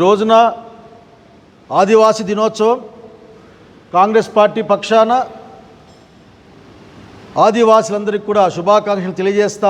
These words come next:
ఉన్నాం. ప్రభుత్వాలు అభివృద్ధి వైపు, ఆదర్శం వైపు, జన బాహుళ్యంలో మిగతా వాళ్ళతో సమానంగా వచ్చేందుకోసం ఆదివాసీలకు తగిన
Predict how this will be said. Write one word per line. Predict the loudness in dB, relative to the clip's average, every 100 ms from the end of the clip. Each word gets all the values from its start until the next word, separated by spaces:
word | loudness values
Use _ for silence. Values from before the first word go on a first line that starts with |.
| 0
ఉన్నాం. | -2 -6 -6 -20 -20 -20 -20 -20 -20 _ _ -2
ప్రభుత్వాలు | 0 0 0 2 2 2 -4 -8 -18 -20 -20 -20 -20 -20 -20 _ _ -6
అభివృద్ధి | -2 0 -2 0 2
వైపు, | 0 -2 -10 -10 -20 -20 -20 -20 -20 -14 -2 0
ఆదర్శం | 2 2 2 -2 0
వైపు, | -2 -2 -10 -10 -14 -20 -20 -20 -20 -20 -8
జన | -4 -2 0
బాహుళ్యంలో | 0 2 2 0 0 -2 -2
మిగతా | -6 0 2
వాళ్ళతో | 0 -2 -6
సమానంగా | -2 -2 -2 -2 -4
వచ్చేందుకోసం | -4 -4 -4 -4 -6 -4 0
ఆదివాసీలకు | 0 2 0 0 -4 -4 -6 -10 -12 -20 -10 -4
తగిన | -2 0